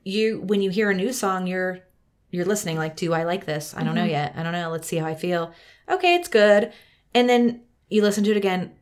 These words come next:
Speaker 1: "Oh, that's really good." And then you're like, "Oh, I really like that song." But it takes a little bit. Whereas an, an old song, you know how you feel
Speaker 2: Yeah.
Speaker 1: immediately.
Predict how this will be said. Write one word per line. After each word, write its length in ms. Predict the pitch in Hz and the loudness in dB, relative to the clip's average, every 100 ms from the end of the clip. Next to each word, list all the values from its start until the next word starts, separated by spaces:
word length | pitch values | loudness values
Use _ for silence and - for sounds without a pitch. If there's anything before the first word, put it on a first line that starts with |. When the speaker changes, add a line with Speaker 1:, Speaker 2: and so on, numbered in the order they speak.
| _ | _
Speaker 1:
"Oh, 200 | 302 359 330 | -6 -6 -4
that's 240 | 381 381 | -4 -2
really 160 | 311 285 | 0 2
good." 260 | 190 165 170 | 2 2 0
And 120 | 175 | 0
then 80 | 175 | -4
you're 120 | 175 | -4
like, 180 | 170 - | -6 0
"Oh, 400 | 311 330 311 254 | 0 2 4 2
I 80 | 233 | 2
really 260 | 294 302 285 | -2 -2 0
like 160 | 254 | 0
that 160 | 247 - | 0 0
song." 160 | 214 202 | 0 0
But 80 | |
it 100 | 285 | 0
takes 320 | 294 427 440 - | 0 -2 -2 -4
a 40 | |
little 140 | 170 156 | -4 -2
bit. 260 | 120 - - | -4 -6 -2
Whereas 440 | 202 196 190 175 | 2 2 2 -2
an, 200 | 170 175 - | -4 -6 -6
an 120 | 170 | -2
old 260 | - 359 | 0 0
song, 400 | - 214 208 214 - _ _ | 0 0 0 -2 -10 _ _
you 160 | 190 | -2
know 300 | 180 165 170 | 0 0 2
how 100 | 202 | 2
you 140 | 208 220 | 2 2
feel 440 | - 165 160 160 - - | 0 -2 -2 -8 -18 -6
Speaker 2:
Yeah. 180 | 240 | -2
Speaker 1:
immediately. 720 | 196 202 214 208 170 156 113 | 0 2 6 6 4 2 0